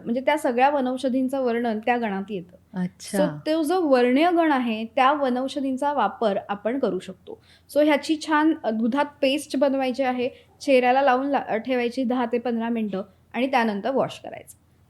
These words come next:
Speaker 1: So हे जे आहे हे, अ, ज्यांची स्किन ऑइली आहे, ते सुद्धा त्याचा वापर करू शकतात.
Speaker 2: अरे
Speaker 1: आणि
Speaker 2: वा.
Speaker 1: छान ग्लो यायला दहा,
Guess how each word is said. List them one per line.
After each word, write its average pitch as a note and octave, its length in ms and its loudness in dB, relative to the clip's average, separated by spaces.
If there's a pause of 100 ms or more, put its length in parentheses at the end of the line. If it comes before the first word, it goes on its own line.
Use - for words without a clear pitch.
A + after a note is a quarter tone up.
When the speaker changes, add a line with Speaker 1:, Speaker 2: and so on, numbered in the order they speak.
(160)
Speaker 1:
So D4+ 80 4
हे D4 240 0
जे E4 100 2
आहे D4+ 220 4
हे, D4+ 260 0 (160)
अ, G#3 240 -2
ज्यांची A#3 420 -2
स्किन C4+ 400 -6
ऑइली A3+ 340 0
आहे, G#3+ 320 0 (120)
ते B3+ 140 4
सुद्धा B3 360 -4
त्याचा G#3 340 -2 (260)
वापर G3+ 340 -2
करू G3 260 -6
शकतात. - 400 -14
Speaker 2:
अरे - 400 -16
Speaker 1:
आणि A#3 120 0
Speaker 2:
वा. D4 120 -2
Speaker 1:
छान D4 240 2
ग्लो C#4+ 180 4
यायला C4 320 2
दहा, B3+ 240 0